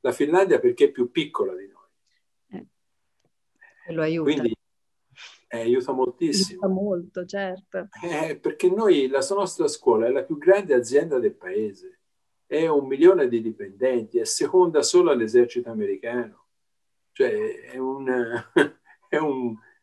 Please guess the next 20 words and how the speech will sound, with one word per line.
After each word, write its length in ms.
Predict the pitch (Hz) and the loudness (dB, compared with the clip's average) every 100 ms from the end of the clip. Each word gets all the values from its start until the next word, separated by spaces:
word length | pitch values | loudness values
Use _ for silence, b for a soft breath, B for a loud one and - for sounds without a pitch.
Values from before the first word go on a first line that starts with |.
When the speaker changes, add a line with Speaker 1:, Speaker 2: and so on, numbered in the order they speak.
| _ _ | _ _
Speaker 1:
è 100 | 139 | 2
una 280 | 143 131 | 2 2
cosa 360 | 120 175 185 156 | 6 8 8 6
che 140 | - | 6
ha, 180 | 123 120 | 4 4
e, 180 | - 139 - | -2 -6 -4
e, 220 | 143 - | -6 -6
e 80 | - | -4
capisce, 420 | 147 190 180 151 | 0 0 2 2
un 180 | 127 127 | 0 -2
sistema 480 | 147 - 202 202 | -6 0 2 2
sociale 480 | 165 127 123 156 156 | 2 0 0 0 2
così 300 | 123 123 127 | 4 4 2
grande, 760 | 117 185 196 190 180 196 214 - _ _ | 2 2 2 -10 -10 -8 -8 -10 _ _
al 140 | - 120 | -6 -4
suo 200 | - 175 | 4 6
interno 460 | 170 160 120 110 117 | 6 4 4 4 4
ha 60 | |
una 240 | 135 143 139 | 4 2 2
inerzialità 1300 | 147 147 135 123 - 143 127 123 135 104 87 101 | 2 2 2 0 0 0 0 -4 -6 -8 -10 -18